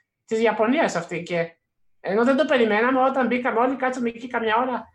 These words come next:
και ήμασταν πορωμένοι ότι όχι, εσύ θα κερδίσεις.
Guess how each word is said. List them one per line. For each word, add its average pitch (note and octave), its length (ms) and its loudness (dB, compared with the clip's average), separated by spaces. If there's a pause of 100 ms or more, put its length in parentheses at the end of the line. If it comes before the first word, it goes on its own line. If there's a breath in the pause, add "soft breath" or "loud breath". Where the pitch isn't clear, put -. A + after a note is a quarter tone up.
(160)
και - 100 -8
ήμασταν B3+ 300 0
πορωμένοι A#3+ 480 2
ότι G3+ 200 0
όχι, B3+ 280 2
εσύ A3 240 -4
θα B3 100 -4
κερδίσεις. A#3 720 -6